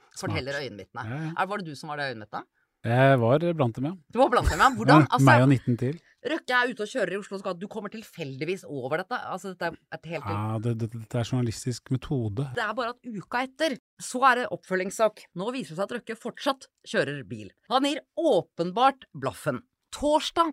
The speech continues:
Speaker 2: tredje april kjørte Røkke rundt i Oslo sentrum i sin meget luksuriøse Audi A åtte til en komma seks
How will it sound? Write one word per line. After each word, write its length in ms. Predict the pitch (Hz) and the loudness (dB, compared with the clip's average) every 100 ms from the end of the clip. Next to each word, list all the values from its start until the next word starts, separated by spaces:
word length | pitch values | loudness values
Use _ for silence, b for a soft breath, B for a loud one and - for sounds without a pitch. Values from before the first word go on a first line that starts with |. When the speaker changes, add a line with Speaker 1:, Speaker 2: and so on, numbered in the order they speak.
| - | -4
Speaker 2:
tredje 400 | - 311 175 151 - | -2 -2 0 -2 -2
april 400 | 214 143 135 151 | -2 -4 -4 -6
kjørte 560 | - - 294 185 - 247 | -10 -4 0 0 0 -2
Røkke 260 | 247 - 196 | -2 -4 -4
rundt 160 | 156 175 | -4 -6
i 60 | 214 | -8
Oslo 180 | - 175 | -8 -4
sentrum 520 | 160 131 208 285 269 | -4 -2 0 0 0
i 80 | 196 | -4
sin 200 | 247 269 - _ | -2 -4 -8 _
meget 680 | 240 320 370 208 135 156 208 | 6 8 8 6 4 2 -2
luksuriøse 680 | 233 - 269 233 165 - 302 180 | -4 0 4 6 6 4 2 4
Audi 240 | 165 180 247 | 4 4 6
A 120 | 170 185 131 | 10 10 8
åtte 220 | - 262 - | 6 4 4
til 100 | - | 4
en 80 | 151 | 2
komma 220 | 147 170 160 | 4 2 2
seks 160 | - | -4